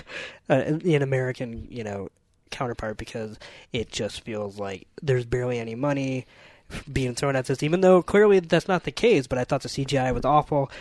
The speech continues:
Uh, they can barely get good actors to populate it, because even though the lead won an actor, uh, boy, is that one of the worst actors who's ever won an actor,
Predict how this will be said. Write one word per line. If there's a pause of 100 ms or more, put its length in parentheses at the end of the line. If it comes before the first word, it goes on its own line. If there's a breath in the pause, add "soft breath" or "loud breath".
(180 loud breath)
Uh,
they
can
barely (240)
get
good
actors
to
populate
it,
because (320 loud breath)
even
though
the
lead
won
an
actor,
uh, (120)
boy,
is
that
one
of
the
worst
actors
who's
ever
won
an
actor,